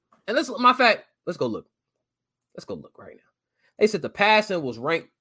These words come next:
top ten. I think that was, like, seventh in the league in total passing yards per game, and it was, like, near the end of the, uh, end of the, uh, the line when it comes to stopping the run. And I think a lot of that was skewed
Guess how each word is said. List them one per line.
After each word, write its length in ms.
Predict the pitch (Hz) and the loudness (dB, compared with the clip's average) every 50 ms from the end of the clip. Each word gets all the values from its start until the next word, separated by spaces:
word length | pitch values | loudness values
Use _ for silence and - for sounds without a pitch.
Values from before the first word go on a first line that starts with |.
| _ _ | _ _
top 280 | - 156 143 - - | -4 -2 -2 -2 -4
ten. 440 | - - 156 160 165 160 156 156 147 - - | -8 -6 -2 -2 -2 -2 -2 -6 -12 -14 -16
I 20 | |
think 140 | 143 - 147 | -12 -4 -2
that 60 | 160 | -2
was, 60 | 147 | -2
like, 140 | 131 117 107 | -2 -4 -8
seventh 400 | - - - 170 165 165 156 151 | -10 -8 -6 -4 -4 -4 -6 -6
in 60 | 156 | -6
the 80 | 147 143 | -6 -4
league 260 | 143 151 151 147 139 | -4 -2 -2 -2 -4
in 180 | 139 123 120 113 _ _ _ _ _ - | -4 -6 -8 -10 _ _ _ _ _ -6
total 200 | - 151 131 120 | -4 -2 -2 -2
passing 500 | 113 - 180 165 165 160 156 151 156 147 | -2 2 2 4 4 4 2 0 -2 -2
yards 480 | 147 151 151 151 151 151 147 147 - - _ _ - | 0 2 4 4 4 4 2 0 -4 -14 _ _ -4
per 160 | 160 151 143 | -2 -2 -2
game, 460 | 139 147 147 151 147 147 143 139 139 _ - - - | -2 -2 -2 -2 -2 -2 -2 -4 -8 _ -20 -20 -12
and 140 | - 123 135 | -6 0 2
it 100 | 147 147 | 2 2
was, 100 | 139 127 | 2 -2
like, 200 | 131 123 110 - _ _ _ _ _ _ _ _ _ _ _ _ | -2 -4 -4 -6 _ _ _ _ _ _ _ _ _ _ _ _
near 200 | 127 143 143 135 | -6 -2 -2 0
the 120 | 123 - - | -2 -2 -6
end 200 | 143 151 147 139 | -4 -4 -2 -2
of 100 | 131 123 | -4 -2
the, 100 | 123 120 | -2 -4
uh, 460 | - 120 120 120 117 113 107 104 104 101 - _ _ _ _ _ _ _ _ _ _ _ _ _ _ - 151 | -2 -2 -2 -2 -2 -2 -2 -2 -4 -6 -10 _ _ _ _ _ _ _ _ _ _ _ _ _ _ -8 -8
end 100 | 156 151 | -4 -2
of 80 | 147 131 | -2 0
the, 100 | 131 127 | 0 0
uh, 640 | 123 127 127 123 123 120 113 110 104 98 76 - - _ _ _ _ _ _ _ _ _ _ _ _ _ _ _ _ - | 0 0 0 0 0 0 -2 -2 -4 -4 -6 -10 -14 _ _ _ _ _ _ _ _ _ _ _ _ _ _ _ _ -6
the 80 | 120 127 | -4 -2
line 480 | 127 127 131 131 123 120 117 110 113 | 0 2 4 4 4 2 0 -2 -2
when 80 | 120 120 | -4 -6
it 80 | 120 - | -6 -4
comes 220 | - 135 120 117 | -4 -4 -2 -2
to 60 | 113 110 | -6 -8
stopping 360 | - - 127 117 - 117 107 | -4 0 0 0 0 -2 -6
the 60 | 107 | -6
run. 200 | 110 113 107 - | -4 -4 -6 -4
And 120 | - 131 | -2 -2
I 40 | 151 | -2
think 180 | 156 185 160 139 | -2 -2 -2 -2
a 40 | 123 | 2
lot 220 | 131 147 156 156 | 2 4 4 4
of 60 | 143 | 4
that 120 | 139 117 98 | 2 2 0
was 160 | 107 - - | -4 -8 -10
skewed 640 | - - - 180 175 165 151 143 131 123 120 - | -12 -10 -6 -4 -2 0 0 0 0 0 -2 -6